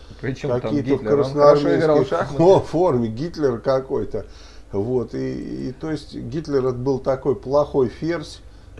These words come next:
Speaker 2: э, там описывается. В общем, ну, вся война в, в художественной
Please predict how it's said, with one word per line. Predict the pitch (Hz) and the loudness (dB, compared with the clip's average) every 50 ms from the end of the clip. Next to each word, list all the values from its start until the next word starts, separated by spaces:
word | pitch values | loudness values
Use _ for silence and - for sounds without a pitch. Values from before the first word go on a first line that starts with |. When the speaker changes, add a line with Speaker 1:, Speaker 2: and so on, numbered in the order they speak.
| - 127 | -16 -14
Speaker 2:
э, | 117 117 117 117 - | -12 -12 -12 -6 -2
там | 135 127 120 127 127 | 0 0 2 2 0
описывается. | 123 - - 131 123 107 - - 110 110 110 104 - - - 113 107 104 104 | -2 -4 -6 -8 -8 -8 -6 -6 -6 -6 -6 -8 -10 -10 -10 -8 -8 -8 -8
В | 110 120 | -8 -10
общем, | 117 110 - 107 107 110 | -12 -12 -12 -12 -12 -10
ну, | 113 151 165 151 - - - - 120 117 120 117 117 | -8 -8 -8 -8 -8 -10 -12 -12 -12 -12 -12 -14 -12
вся | - - 165 151 | -8 -2 0 2
война | 143 135 143 139 135 147 156 160 160 151 135 135 117 | 4 4 4 2 2 0 0 0 0 -2 -2 -4 -8
в, | - 113 113 113 117 113 113 113 113 117 - - - - - | -12 -12 -12 -12 -14 -14 -14 -14 -14 -14 -16 -16 -18 -14 -10
в | |
художественной | - 139 131 151 147 135 - - - 123 123 - | -8 -4 -2 0 0 0 -2 -6 -8 -8 -8 -8